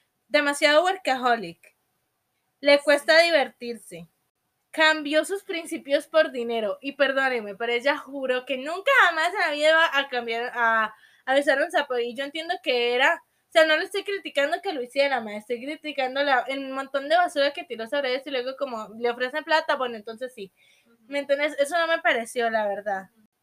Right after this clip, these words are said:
Speaker 1: Luego, escucha lo que se le da la gana, mae. Porque es como, le, le dicen, tenés que encontrar lo que realmente necesitas para ser feliz, o sea, tenés que dejar de estresarte por el trabajo y no sé qué. Ay,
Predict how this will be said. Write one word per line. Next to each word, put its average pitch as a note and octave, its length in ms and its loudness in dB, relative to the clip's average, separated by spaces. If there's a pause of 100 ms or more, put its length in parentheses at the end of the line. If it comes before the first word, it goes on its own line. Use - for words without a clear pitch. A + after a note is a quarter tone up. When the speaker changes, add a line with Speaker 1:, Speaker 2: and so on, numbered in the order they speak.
(140)
Speaker 1:
Luego, C#4+ 520 6
escucha D#4+ 560 -2
lo G4 60 -2
que F4 140 -8
se C#4+ 160 0
le B3 80 2
da A3+ 220 2
la B3+ 160 4
gana, G#3+ 460 -4
mae. E3+ 440 -14 (320)
Porque D4+ 420 6
es D4 140 0
como, F4+ 240 2 (160)
le, C#4 220 2
le C4+ 200 4
dicen, C#4 340 -4
tenés C4 340 -4
que D#4+ 80 -6
encontrar C#4+ 460 -4
lo C4 140 -2
que D4+ 80 -2
realmente B3+ 480 -2
necesitas B3 640 -6
para A#3 180 -6
ser A3+ 180 -10
feliz, A#3 340 -10
o A#3 40 -10
sea, A3+ 140 -4
tenés A3+ 300 -10
que C4+ 100 -2
dejar B3+ 300 0
de B3 80 -6
estresarte A3 560 -10
por B3+ 100 -8
el B3 80 -10
trabajo G#3+ 380 -4
y - 20 -14
no G#3+ 100 -12
sé G3 80 -18
qué. G3+ 140 -20 (400)
Ay, A4+ 180 6